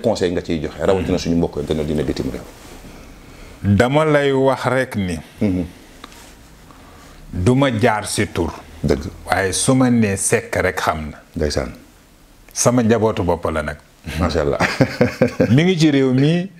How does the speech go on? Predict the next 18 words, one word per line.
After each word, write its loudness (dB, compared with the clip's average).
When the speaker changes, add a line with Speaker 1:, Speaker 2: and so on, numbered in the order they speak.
Speaker 2:
moom 2
ngay 2
wax. -4
Speaker 1:
Ndeysaan. -2
Speaker 2:
Sama 2
njabootu 2
bopp 2
nga. -6
Speaker 1:
Alhamdulillah. -2
Speaker 2:
Sama 2
njabootu 2
bopp 0
la. -4
Speaker 1:
Macha -4
Allah. -4
Speaker 2:
Seetaan. 2
Speaker 1:
Mhm. 4
Speaker 2:
Euh, 0